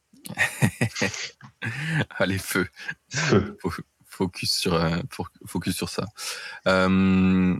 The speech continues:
Speaker 1: ok. Et du coup, vous avez commencé à monti-, monétiser à quel moment ?
Speaker 2: Euh, on a commencé à monétiser au moment où on s'est rendu compte que j'allais pas réussir à lever de l'argent.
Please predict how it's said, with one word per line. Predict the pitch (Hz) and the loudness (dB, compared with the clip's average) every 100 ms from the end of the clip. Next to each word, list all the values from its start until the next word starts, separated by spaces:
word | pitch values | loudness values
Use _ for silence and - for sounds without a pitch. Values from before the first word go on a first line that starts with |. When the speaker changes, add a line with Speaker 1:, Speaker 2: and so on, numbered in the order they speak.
| - | 0
Speaker 1:
ok. | 104 - | -2 2
Et | 175 254 - | 2 2 0
du | 107 127 | 0 0
coup, | 190 | 2
vous | 151 | 4
avez | 110 | 4
commencé | 98 - 117 113 135 | 2 0 2 4 4
à | |
monti-, | 117 101 - | 4 2 2
monétiser | 98 87 98 98 90 101 | 2 4 4 4 4 2
à | 104 | 4
quel | 101 | 4
moment ? | 92 92 107 - _ _ _ _ - - - - - - - - - _ - 143 | 4 4 2 -2 _ _ _ _ -14 -14 -14 -18 -20 -18 -18 -20 -20 _ -2 4
Speaker 2:
Euh, | 143 143 | 6 10
on | 135 131 131 127 123 120 | 12 12 12 12 12 10
a | 117 | 8
commencé | 120 160 160 156 | 6 6 6 6
à | 175 | 6
monétiser | 135 131 127 127 127 156 170 180 | 8 6 6 4 6 8 8 6
au | 117 | 8
moment | 117 120 123 127 139 151 151 - _ _ | 8 10 10 8 8 6 4 -2 _ _
où | 127 127 123 120 117 - - _ | 4 6 8 8 6 4 -10 _
on | 107 | -2
s'est | 101 110 | 4 6
rendu | 120 123 | 8 6
compte | 131 135 135 127 - - _ _ _ _ _ _ _ - | 6 6 6 4 -2 -12 _ _ _ _ _ _ _ -2
que | 107 | 2
j'allais | 98 98 98 | 6 6 4
pas | - 139 | 4 6
réussir | 127 120 127 | 6 6 4
à | 113 | 6
lever | 107 | 6
de | 101 | 6
l'argent. | 101 95 104 | 4 4 0